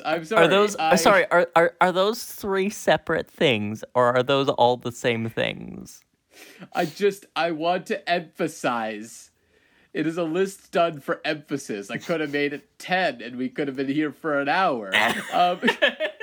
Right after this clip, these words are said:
Speaker 1: <laughs> they would just all be variations of Eric Roberts. I would say Eric Roberts, star of such movies such as, <clears throat>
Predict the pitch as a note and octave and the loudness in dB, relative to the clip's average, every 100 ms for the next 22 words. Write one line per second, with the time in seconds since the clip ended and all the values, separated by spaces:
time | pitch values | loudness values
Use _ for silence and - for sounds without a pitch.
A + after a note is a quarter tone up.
0 | A4 - G#4 A#4+ - B4+ - - - E3+ | -12 -12 -14 -14 -14 -14 -16 -14 -6 -2
1 | E3+ D#3+ E3+ D#3+ - E3 E3+ F3+ F#3 D#3 | -2 -2 -6 -8 -4 0 0 0 -6 -4
2 | D3+ D3 C#3 C#3 E3+ D3+ D#3 C#3+ - C#3 | -2 0 0 -2 -4 -6 -6 -8 -8 -4
3 | B2+ C3+ C#3+ F3+ G3 E3+ A2+ A2+ - - | -2 -2 -2 -2 -2 -2 -6 -10 -16 -20
4 | _ _ F3 - - B2 C#3 D3+ C#3+ B2+ | _ _ -20 -10 -4 -2 -2 -4 -8 -8
5 | - D3+ D#3+ D#3+ D#3 F3+ F3 A#2+ A2 - | -8 -6 -4 -6 -4 -2 -2 -6 -12 -14
6 | D#3 - - D3 D3 D3+ B2+ - F3 E3 | -16 -14 -4 -2 0 -2 -8 -6 -6 -6
7 | D#3 D#3+ D#3 C#3 A2+ - D#3+ D3+ - - | -4 -4 -2 -4 -6 -6 -4 -4 -6 -4
8 | D#3+ D3 A#2 A2 G2+ - - _ G3 G3 | 0 0 -2 -8 -14 -18 -20 _ -2 -2
9 | G3 - - G3 | -4 -4 -4 -4